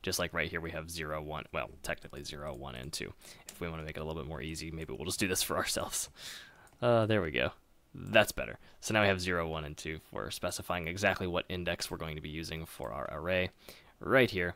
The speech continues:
with the different names that could come up, uh, which will be set using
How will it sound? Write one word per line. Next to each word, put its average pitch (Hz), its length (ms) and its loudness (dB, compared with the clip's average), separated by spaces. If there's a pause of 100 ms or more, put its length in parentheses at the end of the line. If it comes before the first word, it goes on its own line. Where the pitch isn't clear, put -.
(180)
with 90 320 -2
the 85 240 -4
different 80 320 -6
names 78 280 -8
that - 180 -4
could 113 260 4
come 92 220 2
up, - 220 2 (420)
uh, 73 160 -2
which 76 300 -8
will 80 100 -4
be 76 120 -6
set - 440 -4
using 64 420 -6